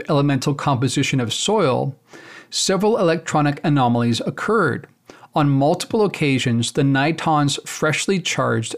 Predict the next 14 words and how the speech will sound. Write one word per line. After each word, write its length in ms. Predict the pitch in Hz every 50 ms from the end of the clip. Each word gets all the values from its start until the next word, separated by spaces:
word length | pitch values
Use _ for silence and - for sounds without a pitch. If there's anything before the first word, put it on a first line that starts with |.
| - _ -
and 200 | 143 135 131 -
checked 400 | - - 160 156 156 - - -
batteries 600 | 147 135 131 123 120 117 117 117 - 110 - - - _ _ _ _
drained 480 | - 139 139 147 147 151 160 165 160 - -
abruptly. 760 | 180 139 117 117 123 127 127 127 131 - 131 113 113 - - _ _ _ - - - - - - _ -
After 300 | 156 156 156 - 160 143
multiple 480 | 139 135 139 156 170 - - 214 196
failed 320 | - - - 151 156 160 170
attempts 420 | 156 - - - 143 135 131 -
to 120 | - - 139
recharge 520 | 127 143 160 151 - - 160 156 151 143
the 100 | - 147
Niton 580 | 135 131 127 131 135 139 - 156 147 147 151 -
instrument, 600 | 175 139 135 - - - 120 117 110 110 -